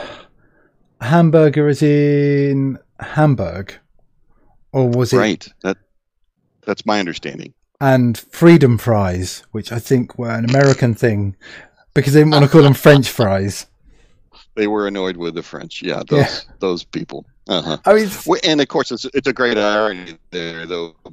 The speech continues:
Speaker 2: because they're actually Indian, so, you know.
Speaker 1: <laughs> Yeah, well, the most, um, iconic, um,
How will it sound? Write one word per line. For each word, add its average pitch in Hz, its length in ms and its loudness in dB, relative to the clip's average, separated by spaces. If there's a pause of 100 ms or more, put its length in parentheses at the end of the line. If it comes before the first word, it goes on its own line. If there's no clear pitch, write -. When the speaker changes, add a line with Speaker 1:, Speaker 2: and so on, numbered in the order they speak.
(480)
Speaker 2:
because - 1400 -16
they're 82 220 -2
actually 78 360 -6
Indian, - 160 -20
so, - 320 -16
you 78 120 -8
know. - 1040 -20
Speaker 1:
<laughs> - 40 -20 (500)
Yeah, - 320 -2 (120)
well, 160 420 4 (280)
the 196 100 8
most, 190 800 8
um, 143 340 6
iconic, - 1000 -2 (180)
um, 123 720 2